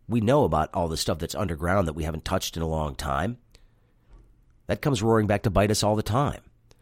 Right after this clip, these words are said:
We need a concrete plan and an honest accounting of how much it's going to cost us to do this and how we intend to raise the money. Now, I'm not expecting all the details in the State of the State address,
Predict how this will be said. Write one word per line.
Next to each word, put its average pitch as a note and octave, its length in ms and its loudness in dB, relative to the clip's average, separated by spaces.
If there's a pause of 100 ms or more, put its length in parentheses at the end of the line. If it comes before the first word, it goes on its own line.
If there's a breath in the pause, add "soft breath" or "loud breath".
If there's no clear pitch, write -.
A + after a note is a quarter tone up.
(400 soft breath)
We A2+ 100 0
need D3 140 2
a - 20 0
concrete C3+ 480 0
plan D#2 460 -2
and A#2+ 100 0
an G#2 120 -2 (100)
honest C3+ 520 2
accounting A#2 520 -2
of F2 80 -6
how F2 200 -2
much C#3 200 -2
it's D3 100 -6
going G#2+ 240 -2
to G2+ 60 -6
cost G2+ 400 -2
us - 80 -6
to - 80 -8
do G#2 200 -2
this B2+ 280 -2
and D2 100 -8
how E2+ 180 -2
we G#2+ 140 0
intend F#2 300 -2
to F2 40 -4
raise E2 260 -2
the C#2+ 80 -6
money. C#2+ 340 -6 (800 loud breath)
Now, C#2 100 -2
I'm E2+ 80 -2
not G#2 140 0
expecting B2 420 2
all C3 80 6
the C3 80 4
details A#2 500 0
in D#2+ 80 0
the D#2+ 60 0
State G2 300 0
of G#2 40 -4
the A2 60 2
State A#2 260 0
address, - 460 -4